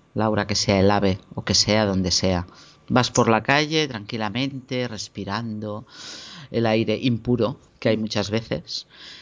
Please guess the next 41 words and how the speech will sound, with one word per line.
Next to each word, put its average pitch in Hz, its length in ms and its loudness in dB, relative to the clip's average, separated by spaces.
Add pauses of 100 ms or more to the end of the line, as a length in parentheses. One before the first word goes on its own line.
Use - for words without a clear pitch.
(340)
pero 156 140 2
vas 165 200 0
tú 175 100 -4
tranquila 135 560 -2 (380)
y 135 140 -4
de 127 100 0
repente 131 460 -4
aquello 151 340 0
que, 143 240 2
mm, 113 680 0
no 113 120 -2
sé, 123 360 0
o, 101 80 0
o 98 420 0
te 104 100 -2
vas 110 180 0
a 123 40 2
mirar, 117 760 4 (240)
te 120 100 -4
paras 135 340 -2
a 120 60 -2
mirar 110 460 0 (200)
un 127 140 0
aparador, 117 800 -2 (460)
mirar 107 220 -2
una 98 160 -2
tienda 123 480 0
y 98 80 0
tal, 131 340 0 (360)
y 120 80 2
de 120 80 2
repente 120 360 -4
se 147 80 -4
acerca 147 380 0
alguien 156 300 2
a 98 100 -2
tu 117 100 -4
lado 160 360 2
porque 131 200 -8
también 120 300 0
mira 156 340 0